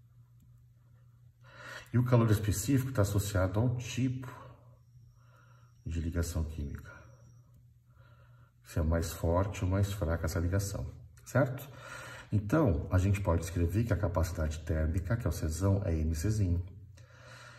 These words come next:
Só que a gente viu, né, no outro quadrinho, que o calor, ele é igual à capacidade térmica vezes a variação de temperatura, né, que a gente até viu.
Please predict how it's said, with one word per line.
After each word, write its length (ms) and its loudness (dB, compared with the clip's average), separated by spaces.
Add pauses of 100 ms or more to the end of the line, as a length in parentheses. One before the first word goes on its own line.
(180)
Só 160 0
que 100 2
a 20 6
gente 300 2
viu, 460 6 (280)
né, 320 2
no 140 2
outro 640 2
quadrinho, 640 4
que 220 -4
o 100 2
calor, 640 4
ele 300 2
é 80 4
igual 340 2
à 60 4
capacidade 720 -2
térmica 580 0
vezes 540 0
a 80 2
variação 420 0
de 80 0
temperatura, 640 -2 (100)
né, 160 -2
que 80 -4
a 40 0
gente 180 -2
até 160 -2
viu. 320 2